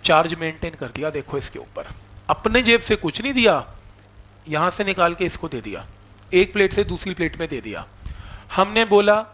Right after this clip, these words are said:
इसके ऊपर चार्ज क्यू है, ये माइनस क्यू है, तो कैपेसिटर पे क्यू चार्ज आ गया।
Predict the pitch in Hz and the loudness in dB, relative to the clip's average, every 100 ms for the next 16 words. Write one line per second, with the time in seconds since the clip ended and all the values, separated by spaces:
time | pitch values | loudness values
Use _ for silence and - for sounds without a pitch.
0 | - _ _ 185 - 214 208 220 208 190 | -20 _ _ -6 -2 0 0 0 0 4
1 | 185 190 - 190 190 185 180 160 156 160 | 4 2 -6 0 2 2 0 -2 -4 -6
2 | - 151 127 131 - - - - 175 180 | -6 -8 -8 -10 -16 -12 -6 2 4 4
3 | - 185 180 - 170 170 151 139 107 90 | 2 -2 -4 -2 -4 -2 -2 -4 -8 -10